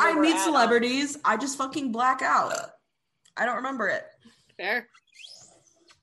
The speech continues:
Speaker 3: I mean, my dad's like that. He's, like, totally unhinged behind closed doors, and everyone thinks he's so serious, but he's, like,
Speaker 2: I mean, whose
Speaker 3: not.
Speaker 2: dad isn't fucking unhinged?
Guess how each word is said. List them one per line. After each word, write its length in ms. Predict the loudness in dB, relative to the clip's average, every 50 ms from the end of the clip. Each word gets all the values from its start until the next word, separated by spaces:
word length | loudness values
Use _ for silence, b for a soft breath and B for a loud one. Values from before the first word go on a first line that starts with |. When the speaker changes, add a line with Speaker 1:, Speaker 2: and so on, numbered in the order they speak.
| _ _ _ _ _ _ _ _ _ _ _ _ _ _ _ _ _ _ _ -20 -20 -20 _ _ _ _ _ _ -12
Speaker 3:
I 40 | -8
mean, 120 | -4 -2
my 100 | 0 2
dad's 240 | 2 2 2 2 2
like 160 | -2 -2 0
that. 180 | 0 0 0 -2
He's, 200 | -4 -8 -6 -4
like, 140 | -4 -4 -4
totally 240 | -6 -8 -8 -8
unhinged 340 | -8 -10 -10 -10 -12 -12 -12 -8
behind 220 | -6 -6 -6 -6
closed 280 | -8 -8 -8 -8 -8 -8
doors, 220 | -8 -8 -6 -6
and 80 | -6 -2 -2
everyone 280 | 0 0 0 -2 -2
thinks 160 | -4 -8 -8 -8
he's 180 | -10 -10 -10
so 580 | -12 -12 -12 -8 -6 -6 -6 -4 -6 -8 -8 -10
serious, 640 | -12 -14 -10 -8 -8 -8 -8 -8 -8 -8 -10 -10 -12
but 100 | -12 -12 -12
he's, 200 | -12 -14 -14 -14
like, 140 | -10 -6 -6
Speaker 2:
I 40 | -6
mean, 260 | -6 -8 -12 -18 -20 -20 _ _ _ _ _ _ _ _ _ _ -8
whose 220 | -4 -2 0 0
Speaker 3:
not. 80 | 0 2
Speaker 2:
dad 340 | 2 4 4 2 2 -2 -4
isn't 340 | -4 -4 -2 -2 -4 -6 -8
fucking 500 | -12 -6 -4 -2 -2 -2 -4 -8 -10 -6
unhinged? 800 | -4 -4 -4 -4 -6 -6 -8 -8 -10 -10 -12 -12 -14 -16 -18 -20